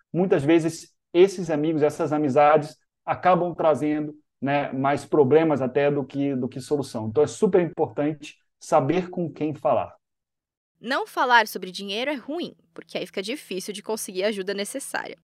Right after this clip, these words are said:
Speaker 2: Mas falar sobre dinheiro com qualquer um também tem os seus riscos.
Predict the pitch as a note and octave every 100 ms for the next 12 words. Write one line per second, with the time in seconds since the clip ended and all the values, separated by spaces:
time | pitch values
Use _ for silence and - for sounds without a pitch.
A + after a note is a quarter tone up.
0 | _ - G#3+ G3+ C4 - A#3+ G#3 G#3+ C4
1 | A#3+ G3 F#3 F#3+ G3 F#3 G3 G3+ - G3+
2 | - A#3+ G#3 A3+ D#4 - D#4+ C#4 D#4 G4
3 | _ A#3+ C4+ C4 D#4 C#4+ F#3+ F#3+ D#3+ -
4 | F#3 -